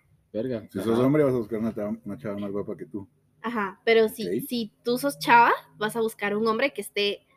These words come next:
Speaker 3: mejor económicamente.
Speaker 2: Mm, ok.
Speaker 3: Que sepas que te pueda dar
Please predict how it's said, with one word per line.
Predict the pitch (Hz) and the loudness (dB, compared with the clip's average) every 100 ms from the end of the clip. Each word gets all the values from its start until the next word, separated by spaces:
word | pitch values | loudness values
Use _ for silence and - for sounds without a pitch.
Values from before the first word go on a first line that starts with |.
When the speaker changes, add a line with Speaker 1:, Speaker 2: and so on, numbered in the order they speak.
| _ _ 214 | _ _ -2
Speaker 3:
mejor | 214 214 220 208 | -2 2 2 2
económicamente. | - 247 226 190 117 254 202 90 | 0 -2 -2 -4 -4 -4 -4 -10
Speaker 2:
Mm, | 85 82 | -12 -14
ok. | 80 - 92 135 - | -14 -12 -12 -6 2
Speaker 3:
Que | 247 | 2
sepas | 240 208 214 | 2 -2 -4
que | 262 | -6
te | 226 | -6
pueda | 202 196 | -2 -2
dar | 208 | -2